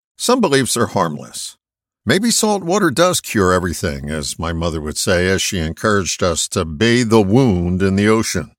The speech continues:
<laughs> Early signs of the placebo effect, maybe. Other beliefs just keep us stuck, and sometimes we attempt to stick everyone within earshot with our syringe full of syllogisms without testing them out first.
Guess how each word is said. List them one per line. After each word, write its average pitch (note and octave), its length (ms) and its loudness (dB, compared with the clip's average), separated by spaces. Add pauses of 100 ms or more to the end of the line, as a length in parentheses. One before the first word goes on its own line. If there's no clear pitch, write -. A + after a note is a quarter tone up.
(160)
<laughs> - 840 -16
Early B2+ 260 4
signs A2+ 380 2
of D#2 80 -6
the F2+ 80 0
placebo F#2 640 0
effect, D#2 420 -4
maybe. D#2+ 420 -4 (640)
Other F#3 240 2
beliefs A2+ 480 0
just A#2 260 0
keep - 240 -2
us A#2 140 2
stuck, G2+ 400 0
and A2 120 -2
sometimes D3+ 640 -2
we D#3 140 -2
attempt D#3+ 320 -2
to G#2+ 160 0
stick - 420 -4
everyone D#3+ 500 -2
within C#3 320 -2
earshot B2 520 0
with A2 160 -2
our C3 180 2
syringe D#3 760 -2
full A3 360 4
of G3+ 140 4
syllogisms A2 1000 0
without B2+ 400 0
testing G2+ 460 0
them E2+ 120 0
out E2 240 -2
first. - 800 -10